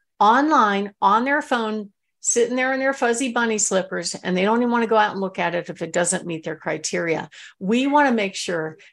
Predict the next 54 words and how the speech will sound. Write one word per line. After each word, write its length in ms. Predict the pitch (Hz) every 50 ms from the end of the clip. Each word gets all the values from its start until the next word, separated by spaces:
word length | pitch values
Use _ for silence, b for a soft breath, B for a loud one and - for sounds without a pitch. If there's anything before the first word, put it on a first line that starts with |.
| B -
that 120 | 175 175
when 160 | 175 175 180 190
we 140 | 208 240
put 260 | 240 247 - 285 285 285
these 200 | 285 269 240 -
homes 320 | 247 233 226 220 214 226
on 120 | 214 202
the 60 | 190 180
market, 420 | 175 175 180 180 180 - 160 160
they 200 | 165 175 190 208
actually 440 | 208 208 208 208 - - 208 196 190
make 380 | 180 175 170 170 170 - -
your 140 | 185 175 175
buyer's 640 | 165 - 180 165 165 175 175 165 165 165 160 - -
must-see 1080 | 160 165 175 185 190 208 214 208 208 - - - - 233 220 214 214 208 202 190 _ -
list, 840 | 175 165 165 170 180 185 165 - - - - - - - - B B B B B B B -
okay? 480 | 180 180 175 185 180 170 175 180 185 b b b b b
And 180 | - 240 269 294
you 80 | 320
wanna 200 | 302 294 285 285
be 120 | 247 277 277
prepared 460 | 277 - 277 285 - 233 208 202 196
for 160 | - - 262
showings. 760 | 254 - - 294 320 381 392 294 185 151 143 - - - - B B B B B B
Um, 380 | - 214 214 214 214 208 202 202 _ _ _
<sighs> 120 | - -
i-, 80 | - B B B B B _ _ _ _ _ _ _ _ _ _ _ _ -
in 380 | - 233 - - - 269 277 277
the 80 | 277 254
real 200 | 247 277 294 330
estate 300 | 349 - - 285 247 233
industry, 380 | 226 226 226 220 - 240 226
it's, 160 | 202 202 -
it's 240 | 214 - 202 190 -
really 220 | 226 262 294 320 311
kinda 260 | 320 - 247 214 196
changed. 400 | 190 - - 196 175 156 160 -
It 80 | -
used 340 | - 214 269 330 359 - -
to 80 | - 269
be 240 | 233 247 233 226 220
that 140 | 220 202
we 120 | 202 220 226
would 180 | 208 202 170 -
get 160 | 202 208 208
our 180 | 208 202 202 185
buyers 480 | 180 180 180 196 208 196 185 185 185
ready, 540 | 175 175 180 185 190 190 190 190 190 190 185
at 100 | - 175
least 240 | 175 185 185 - 165
I 220 | 156 165 170 180
still 460 | 175 - - - - 180 180 190 190
do. 340 | 185 - 160 156 160 165 175
We 320 | 175 180 180 185 185 185